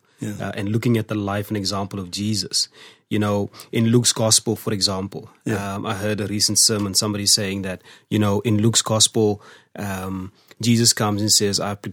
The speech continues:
Speaker 2: I've come to proclaim, you know, the year of the Lord," and,
Speaker 1: Yeah.
Speaker 2: and, and the prisoners go free. And then somebody
Speaker 1: Yeah.
Speaker 2: says, "Oh, but wait, John the Baptist was in prison."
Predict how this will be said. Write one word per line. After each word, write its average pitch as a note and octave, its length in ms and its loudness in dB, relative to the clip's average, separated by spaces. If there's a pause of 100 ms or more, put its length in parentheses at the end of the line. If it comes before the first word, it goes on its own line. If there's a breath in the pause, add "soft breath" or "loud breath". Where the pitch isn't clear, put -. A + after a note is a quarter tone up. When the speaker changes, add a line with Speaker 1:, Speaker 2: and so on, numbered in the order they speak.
(120)
Speaker 2:
I've G2+ 180 -8
come G2 220 0
to G#2 100 -4
proclaim, G#2 600 -2
you G2 80 -4
know, F#2+ 420 -4
the A2 80 -2
year G2 160 0
of G2 80 -2
the G#2+ 100 -2
Lord," A#2 460 0
and, G2 160 -2
Speaker 1:
Yeah. G2+ 160 2
Speaker 2:
and, G#2 100 -2
and G2 260 -4
the G#2 100 -8
prisoners A#2 580 6
go G2+ 160 2
free. A#2 340 0
And G#2 80 4
then G2+ 120 0
somebody A2 240 2
Speaker 1:
Yeah. - 60 0
Speaker 2:
says, G#2+ 180 2
"Oh, C#3 100 4
but A#2 140 2
wait, A2+ 280 4
John B2+ 200 2
the D#3 80 4
Baptist A2+ 420 2
was G2+ 160 2
in F#2 140 -4
prison." - 500 4